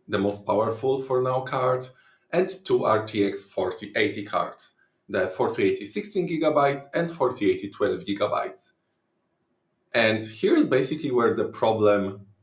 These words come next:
where the pro-, problems start. So I was w-, exactly one of those people who simply assumed that the R T X forty eighty sixteen gigabytes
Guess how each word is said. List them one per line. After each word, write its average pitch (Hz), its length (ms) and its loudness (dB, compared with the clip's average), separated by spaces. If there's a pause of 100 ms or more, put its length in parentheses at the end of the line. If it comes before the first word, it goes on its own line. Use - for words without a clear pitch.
(460)
where 127 160 8
the 127 80 4
pro-, 127 240 4
problems 120 580 0
start. - 580 -2 (400)
So - 420 -2 (220)
I 175 180 6
was 294 260 2
w-, 117 340 -6
exactly 135 560 2
one 120 240 4
of 104 160 0
those 113 280 0
people - 560 -2 (800)
who 123 280 2
simply 185 340 0
assumed 104 600 0 (480)
that 104 360 4 (540)
the 139 100 2
R 135 140 8
T - 160 2
X - 140 0
forty 113 480 -2
eighty 104 500 2
sixteen 170 500 -4
gigabytes 139 680 4